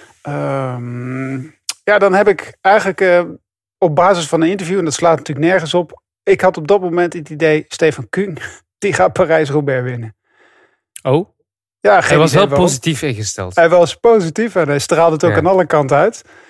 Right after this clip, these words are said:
Speaker 2: Was een
Speaker 1: Maar,
Speaker 2: leuk
Speaker 1: eh,
Speaker 2: interview met Sander.
Speaker 1: Ja. En die andere jongens die wat minder, eh, die wat de grote kanshebbers waren, een beetje, eh, bokkig, had ik het idee, van tevoren.
Speaker 2: Is wel vaak zo voor grote koersen dat ze natuurlijk wat, eh,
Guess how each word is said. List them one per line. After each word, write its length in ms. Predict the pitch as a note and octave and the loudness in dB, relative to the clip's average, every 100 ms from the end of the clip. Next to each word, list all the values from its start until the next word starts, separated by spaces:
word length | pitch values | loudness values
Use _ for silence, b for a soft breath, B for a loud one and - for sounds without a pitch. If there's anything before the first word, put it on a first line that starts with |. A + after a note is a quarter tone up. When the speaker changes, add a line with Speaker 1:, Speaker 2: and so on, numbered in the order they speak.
| b b b _ | b b b _
Speaker 2:
Was 260 | - C#3+ D3 | -6 0 2
een 40 | |
Speaker 1:
Maar, 80 | D3 | 4
Speaker 2:
leuk 120 | C#3+ | 4
Speaker 1:
eh, 60 | C#3+ | 2
Speaker 2:
interview 320 | C#3 A#2+ A#2+ | 2 0 -2
met 160 | A2 G2+ | -4 -4
Sander. 420 | G2+ G2 F#2+ - _ _ _ - | -8 -12 -14 -20 _ _ _ -4
Speaker 1:
Ja. 400 | F#3 F3+ A2+ - _ _ _ _ _ _ _ _ _ - - | 2 2 2 -6 _ _ _ _ _ _ _ _ _ -10 0
En 120 | G3+ | 0
die 140 | F3+ | 4
andere 300 | G#3 G3 F3 | 2 4 2
jongens 320 | E3+ E3 D#3 | 4 4 2
die 180 | - E3 | 0 -2
wat 120 | D3+ | 0
minder, 400 | D3 F3 A3+ A3 | 0 -2 0 0
eh, 800 | G#3 G3+ F#3+ F#3+ F#3 F3 D3 D3+ | 2 4 6 6 6 6 6 4
die 120 | D#3+ E3 | 4 2
wat 240 | F3 D#3 | 2 2
de 80 | D3 | 2
grote 240 | E3+ G#3+ | 4 2
kanshebbers 460 | - B3 B3 A3+ F#3 | 4 2 2 0 2
waren, 220 | A3+ G#3+ | 4 4
een 100 | G3+ | 4
beetje, 320 | G#3+ G#3 G#3 G#3 G3+ | 2 2 2 2 4
eh, 380 | F3 E3 F#3+ D#3+ | 2 4 2 2
bokkig, 380 | F3+ - C#3+ A#2 | 0 2 0 0
had 160 | C#3+ | -2
ik 120 | C3+ | -2
het 140 | D3 C#3+ | -4 -4
idee, 380 | C3+ B2+ A2+ A#2 B B B B | -2 0 -2 -8 B B B B
van 160 | B D#3 | B -4
tevoren. 580 | C#3 A2+ C3+ A#2 A#2+ A2+ _ _ _ _ _ _ - | -4 -4 -4 -4 -10 -18 _ _ _ _ _ _ -10
Speaker 2:
Is 140 | C3 | -4
wel 140 | C#3+ A#2 | -2 0
vaak 260 | C3+ C#3 | -2 -4
zo 180 | - C#3 | -4 -4
voor 140 | A#2+ A#2 | -4 -6
grote 280 | - B2+ | -4 -6
koersen 320 | A#2 C#3 - C3+ | -6 -6 -4 -4
dat 100 | B2 | -4
ze 100 | C3 | -4
natuurlijk 320 | A#2 B2 A#2 | -4 -6 -4
wat, 200 | A2+ - | -6 -6
eh, 120 | G#2+ | -8